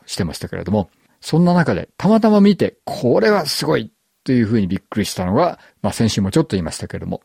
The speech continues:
えー、今日紹介するこのアーティスト。砂漠の真ん中から出てきたというヒップホップ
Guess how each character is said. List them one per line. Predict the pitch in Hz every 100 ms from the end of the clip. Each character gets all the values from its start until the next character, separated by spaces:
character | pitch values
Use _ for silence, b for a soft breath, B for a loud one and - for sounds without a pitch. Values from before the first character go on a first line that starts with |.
| _
え | - 87 92
ー、 | -
今 | 85
日 | -
紹 |
介 | - 80
す | -
る | 87
こ | -
の | 135 -
ア | 101
ー |
テ | -
ィ |
ス | -
ト。 | - - b b b b b b b _ _ _ _ -
砂 | -
漠 | 101 101
の | 110
真 | 85 107
ん |
中 | 160 -
か | 156
ら | 131
出 | 127
て | 120
き | -
た | - _
と | -
い | 90
う | 90 - _ _
ヒ | -
ッ | 139
プ | -
ホ |
ッ |
プ | 131